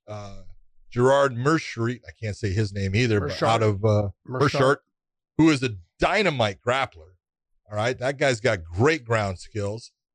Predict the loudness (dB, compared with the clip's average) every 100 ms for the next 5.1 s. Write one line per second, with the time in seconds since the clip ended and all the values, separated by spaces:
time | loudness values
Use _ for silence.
0 | _ -20 _ -8 -6 -6 -4 0 2 0
1 | 0 0 -2 0 0 0 0 0 0 0
2 | 0 0 0 -2 -2 -6 -4 -2 2 0
3 | 2 0 0 -2 -6 -2 0 0 0 0
4 | 2 2 2 -2 -4 -4 -6 -6 -4 -2
5 | -2